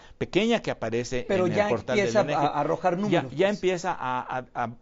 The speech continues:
Speaker 1: volverse algo que vamos a ver si es tendencia.
Speaker 2: Ujú.
Speaker 1: El matrimonio de varón con varón, hombre con hombre, tiende a haber menos divorcios entre hombre con hombre que divorcios entre mujer con mujer.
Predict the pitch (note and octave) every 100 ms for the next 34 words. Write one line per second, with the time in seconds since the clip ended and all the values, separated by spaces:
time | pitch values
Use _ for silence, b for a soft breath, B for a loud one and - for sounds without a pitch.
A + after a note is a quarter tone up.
0 | - - B2 C#3 D3 E3 F3 D#3 D#3 D#3
1 | C#3 B2+ C3 C#3 B2+ B2 B2 A2+ - G2
2 | F#2+ F#2+ G2 C#3 C#3+ B - C#3+ D3+ D3
3 | D3 D#3 D#3 D#3+ G3 G#3+ G3+ - A#2+ C#3
4 | B2+ B2+ E3 E3+ D#3+ B2+ B2 B2+ B2+ C#3+
5 | C#3 C3 B2 B2 B2+ B2+ B B - -
6 | E3 F#3+ F3+ F3+ - - B2 B2 D3 D3
7 | C#3 D3 D#3 F#3 F#3 D3 C3+ B2 C#3 B2+
8 | C3+ - - A2+ G#2+ A2 - C#3+ D3 -
9 | C3+ C3+ C3 C3+ - B - C3 B2 A#2+
10 | B2+ B2+ B2 - A#2 A#2 A2+ A#2 A#2 G#2+
11 | G2+ G#2+ G2 G2 F2 D#2+